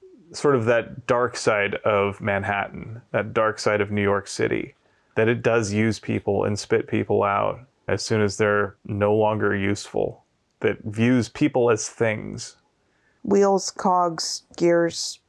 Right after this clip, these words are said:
Speaker 2: et cetera.
Speaker 1: Remember, he embodies the part of the city that houses the financial district, Wall Street, the New York Stock Exchange.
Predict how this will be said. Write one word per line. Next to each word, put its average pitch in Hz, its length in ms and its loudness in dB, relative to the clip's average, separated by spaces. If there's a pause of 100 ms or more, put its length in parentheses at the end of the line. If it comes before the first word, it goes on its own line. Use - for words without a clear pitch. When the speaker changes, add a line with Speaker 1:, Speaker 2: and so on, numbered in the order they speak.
(320)
Speaker 2:
et 180 80 -2
cetera. 165 460 0 (560)
Speaker 1:
Remember, 131 600 2
he 180 280 0
embodies 147 500 2
the 117 100 -2
part 139 260 0
of 120 100 0
the 110 100 0
city 127 320 2
that 110 220 2 (200)
houses 117 400 -2
the 113 100 0
financial 107 540 0
district, - 480 -4 (120)
Wall 113 320 2
Street, - 500 -4 (600)
the 107 80 0
New 107 100 2
York 110 220 2
Stock 107 360 -2
Exchange. - 760 -6